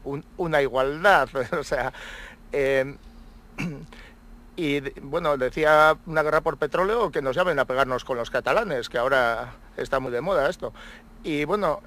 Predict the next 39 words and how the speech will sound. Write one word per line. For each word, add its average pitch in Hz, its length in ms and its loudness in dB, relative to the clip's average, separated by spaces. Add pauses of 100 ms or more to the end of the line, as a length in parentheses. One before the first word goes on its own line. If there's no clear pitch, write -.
eh, 143 200 0
aparte 185 460 0
de, 143 720 2
de 127 240 -4
lo 127 140 -2
que 165 140 0
es... 165 160 -4
Eh, 127 300 0 (400)
de 123 180 -4
lo 117 160 -4 (140)
que 170 120 0
es 165 120 0
el 151 100 2
ejército 151 500 -2
en 131 100 -4
sí, 185 260 -2
que 123 140 -6
creo 131 280 -4
que 139 100 -8
es 131 120 -8
una 131 180 -2
de 127 60 -2
las 120 160 -2
lacras 139 500 -4 (140)
sociales 135 840 -2
que, 113 640 -6
que 117 320 -8
más 139 300 -2
muertos 151 360 -4
ha 143 80 -2
casado, 151 480 0 (220)
ha 139 100 0
causado 135 380 0
a 123 40 0
lo 120 120 -4
largo 160 260 0
de 151 60 0
la 127 100 -2
historia, 135 460 -4